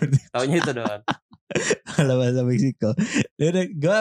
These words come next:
Speaker 2: menurut gua dulu tadi Namor itu dia cukup kuat, dia
Speaker 1: Stand out lah ya,
Speaker 2: bagus.
Speaker 1: maksudnya, Bang.
Speaker 2: Iya.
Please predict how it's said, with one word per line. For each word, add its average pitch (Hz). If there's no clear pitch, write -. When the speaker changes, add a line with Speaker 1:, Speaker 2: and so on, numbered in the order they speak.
Speaker 2:
menurut 180
gua 160
dulu 170
tadi 180
Namor 143
itu 160
dia 151
cukup 139
kuat, 127
dia 127
Speaker 1:
Stand 120
out 110
lah 107
ya, 107
Speaker 2:
bagus. 147
Speaker 1:
maksudnya, -
Bang. 101
Speaker 2:
Iya. 127